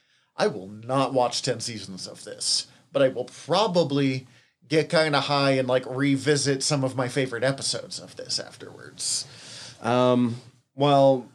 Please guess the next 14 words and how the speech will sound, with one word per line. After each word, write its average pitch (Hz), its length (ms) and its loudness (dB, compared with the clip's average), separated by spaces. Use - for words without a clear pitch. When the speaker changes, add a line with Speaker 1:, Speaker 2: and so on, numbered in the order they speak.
Speaker 2:
as 135 160 0
we 143 120 4
get 147 160 4
into 143 160 2
talking 107 380 -2
about - 260 -12
it, - 40 -6
Speaker 1:
Uh-huh. 117 360 -4
Speaker 2:
let's 127 340 0
get 131 360 -2
the 120 120 -8
sex - 380 -2
cult 110 220 0
e-, - 220 -6